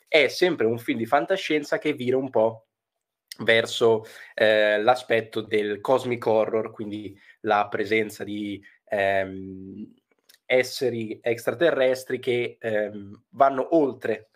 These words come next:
l'umana concezione, pescando un po' da quella che è la narrativa horror di, di Lovecraft.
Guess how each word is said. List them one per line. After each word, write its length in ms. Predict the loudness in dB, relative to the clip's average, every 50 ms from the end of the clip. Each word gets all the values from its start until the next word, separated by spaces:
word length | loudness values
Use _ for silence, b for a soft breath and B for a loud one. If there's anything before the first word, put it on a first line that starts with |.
| b b b b -4
l'umana 380 | -2 2 4 4 4 4 2
concezione, 720 | 0 0 -6 -4 -4 -8 -8 -8 -4 0 0 2 2 0 -2
pescando 460 | -4 -6 -6 -2 0 0 0 0 -2
un 100 | -6 -4
po' 180 | -2 -2 0 0
da 120 | 0 -2
quella 200 | -4 -4 -8 -8
che 180 | -6 -8 -10 -10
è 40 | -8
la 120 | -8 -8
narrativa 680 | -4 -4 -4 -4 -4 -8 -8 -8 -6 -2 0 0 0 0 B B B B B B B B B
horror 520 | 2 4 4 4 2 0 -2 -6 -6 -8
di, 400 | -10 -10 -10 -10 -10 -10 -10 -8 -2
di 80 | 4
Lovecraft. 680 | 4 4 4 4 0 -4 -4 -4 -4 -4 -2 -4 -4